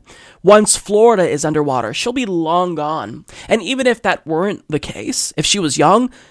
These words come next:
she's a multimillionaire, so she'd be protected. It doesn't matter.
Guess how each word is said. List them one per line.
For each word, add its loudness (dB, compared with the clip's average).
she's -2
a 4
multimillionaire, -4
so -6
she'd -8
be -6
protected. -8
It -6
doesn't -4
matter. -2